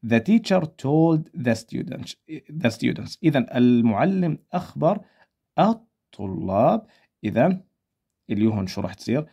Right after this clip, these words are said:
راح تصير they، لأنه المعلم أخبر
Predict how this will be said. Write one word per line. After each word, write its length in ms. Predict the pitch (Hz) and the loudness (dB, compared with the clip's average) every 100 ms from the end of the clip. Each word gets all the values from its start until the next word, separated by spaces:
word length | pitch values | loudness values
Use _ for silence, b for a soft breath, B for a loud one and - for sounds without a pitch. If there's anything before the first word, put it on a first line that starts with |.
| b b | b b
راح 200 | - 92 | -10 -10
تصير 540 | - - 110 131 160 - _ _ - | -12 -2 2 4 2 -6 _ _ -12
they، 420 | 98 101 98 85 - _ _ | -6 -2 0 -2 -6 _ _
لأنه 240 | - 87 - | -8 -6 -4
المعلم 460 | 95 104 104 98 - | -2 0 0 -4 -10
أخبر 420 | - 123 151 | -8 -2 -2